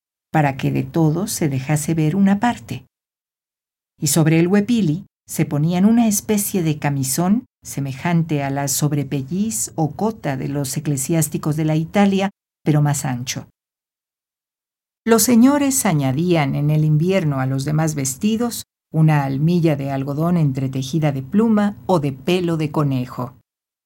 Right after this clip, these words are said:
El calzado de los mexicanos no constaba sino de una suela tejida por lo común de hilo grueso de maguey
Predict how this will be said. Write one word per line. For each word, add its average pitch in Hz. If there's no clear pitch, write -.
El 226
calzado 262
de 233
los 170
mexicanos 226
no 170
constaba 180
sino 147
de 135
una 151
suela 170
tejida 151
por 147
lo 143
común 202
de 156
hilo 139
grueso 151
de 143
maguey 165